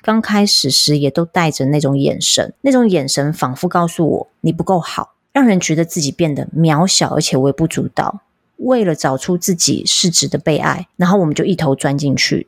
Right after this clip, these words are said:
最后那些关系只会不断让人体悟到自身的难堪。”我特别注意到一句话，他说：“为了找出自己是值得被爱的。”意思也就是说，本质上的他认为自己是不值得被爱的，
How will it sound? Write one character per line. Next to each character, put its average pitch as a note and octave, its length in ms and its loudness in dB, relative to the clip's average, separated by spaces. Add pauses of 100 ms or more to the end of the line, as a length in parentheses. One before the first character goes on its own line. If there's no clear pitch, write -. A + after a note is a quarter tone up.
最 B3+ 160 2
后 A#3+ 160 2
那 A3 100 4
些 G3+ 160 2
关 F3 260 0
系 E3 220 0
只 - 220 -2
会 E3+ 180 -2
不 - 160 -8
断 D#3 240 -2
让 D#3 180 2
人 C3+ 240 2
体 - 240 -2
悟 D3+ 160 2
到 D3 140 0
自 D#3+ 260 -2
身 C#3+ 320 2
的 C#3 100 0
难 G2 260 -4
堪。” D3+ 400 -2 (240)
我 G3+ 120 0
特 C#4 140 0
别 A#3+ 100 2
注 G#3+ 220 -2
意 F#3 60 -2
到 D#3+ 160 0
一 C3 40 -2
句 C3+ 220 -4
话， - 460 -6 (180)
他 - 100 -6
说 G3+ 220 0
：“为 A#3 260 0
了 D3 160 0
找 C#3 280 -4
出 E3 260 0
自 E3+ 260 -2
己 - 360 -2 (200)
是 - 160 -2
值 C#3 220 -2
得 C3+ 140 -2
被 C#3 220 0
爱 C3 260 -2
的。” - 140 -10 (360)
意 D4+ 160 4
思 C4 220 2
也 E3 120 4
就 G3+ 140 0
是 G#3 160 -2
说， F#3 400 2 (100)
本 D3+ 220 0
质 D#3 220 -2
上 G3+ 260 2
的 F3+ 60 0
他 F3 480 0
认 B3 280 2
为 C3+ 140 2
自 F3+ 240 -4
己 - 340 -4
是 - 200 0
不 G3+ 120 0
值 D#3+ 200 0
得 - 100 -6
被 D3+ 240 0
爱 C#3 260 0
的， - 140 -10